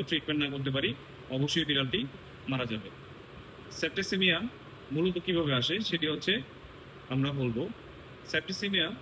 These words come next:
মূলত আসে হচ্ছে কোনো একটি ইনজুরি সাইটে ইনফেকশনের কারণে। এই ইনজুরি সাইটের ইনফেকশন বিভিন্নভাবে হতে পারে, হয়তো বিড়ালটি কোনোভাবে আঘাত পেয়েছে অথবা তার স্কিনে কোনোভাবে কেটে গেছে অথবা সার্জিক্যাল সাইটে কোনো ধরনের ইনফেকশনের কারণে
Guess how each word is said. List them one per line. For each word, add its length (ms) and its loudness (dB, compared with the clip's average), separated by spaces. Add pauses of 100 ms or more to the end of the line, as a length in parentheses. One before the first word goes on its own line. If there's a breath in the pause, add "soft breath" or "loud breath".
(120)
মূলত 200 0 (120)
আসে 200 4
হচ্ছে 200 2 (480)
কোনো 200 4
একটি 180 0 (360)
ইনজুরি 340 4
সাইটে 260 4 (320)
ইনফেকশনের 560 0
কারণে। 260 -4 (640)
এই 140 10
ইনজুরি 340 4
সাইটের 320 4
ইনফেকশন 340 -2 (100)
বিভিন্নভাবে 500 2
হতে 220 2
পারে, 140 2 (600)
হয়তো 240 0
বিড়ালটি 360 4
কোনোভাবে 360 4 (400)
আঘাত 260 0
পেয়েছে 320 2 (600)
অথবা 240 0 (480)
তার 140 2 (120)
স্কিনে 320 0
কোনোভাবে 340 0
কেটে 260 8
গেছে 220 2 (520)
অথবা 260 2 (500)
সার্জিক্যাল 480 4
সাইটে 260 4 (140)
কোনো 180 2
ধরনের 300 4
ইনফেকশনের 540 0
কারণে 240 4